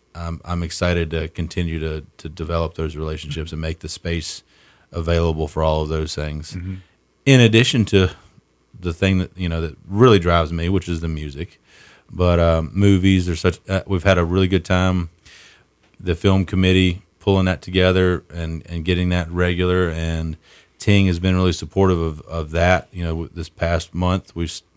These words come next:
Speaker 1: you know, this is a program we just started, the five dollar movies, um, in February, and we had 'em all, we had 'em Oscar themed for February. March is gonna be a little more versatile.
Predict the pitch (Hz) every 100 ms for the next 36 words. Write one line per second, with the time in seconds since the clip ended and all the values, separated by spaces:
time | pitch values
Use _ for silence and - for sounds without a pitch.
0 | _ 85 82 82 87 80 - _ _ _
1 | 92 90 85 85 82 82 - 87 87 92
2 | 87 _ _ _ _ _ _ _ _ _
3 | - 85 82 78 - 98 90 87 87 87
4 | 87 90 104 - - - - - _ _
5 | 85 87 85 80 80 - 87 85 90 87
6 | 87 90 95 87 82 80 82 80 80 80
7 | - - 90 95 87 82 87 87 92 87
8 | 92 90 92 90 - _ _ _ _ -
9 | 92 87 85 90 95 87 90 - 80 82
10 | 85 80 85 90 90 87 80 85 87 -
11 | 92 113